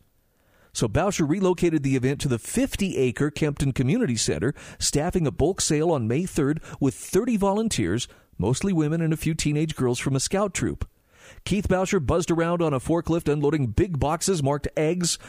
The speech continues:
on skids from a refrigerated trailer, and volunteers unpacked the egg flats on long tables, and then buyers drove by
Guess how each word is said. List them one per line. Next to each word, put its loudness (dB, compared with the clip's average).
on 0
skids 0
from 0
a 2
refrigerated 2
trailer, -2
and -6
volunteers 0
unpacked -2
the 0
egg 0
flats 0
on 0
long 0
tables, 0
and 0
then 2
buyers 0
drove 0
by 0